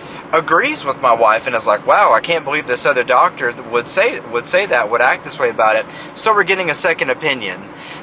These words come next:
But this just reminds me, it makes me think about how there's these doctors that are like that.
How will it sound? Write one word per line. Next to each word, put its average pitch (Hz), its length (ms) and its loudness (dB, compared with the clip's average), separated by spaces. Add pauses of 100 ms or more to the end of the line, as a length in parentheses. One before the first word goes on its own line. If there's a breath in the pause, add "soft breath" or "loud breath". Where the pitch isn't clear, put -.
But 196 140 -4
this 254 200 2
just 226 280 -2
reminds 170 600 2
me, 127 220 0
it 143 180 -4
makes 196 300 -4
me 185 80 -4
think 190 500 -6
about 139 320 0
how 156 280 6
there's 147 400 0
these 131 240 -10
doctors 135 580 2
that 123 160 2
are 104 120 0
like 107 360 0
that. 87 280 -10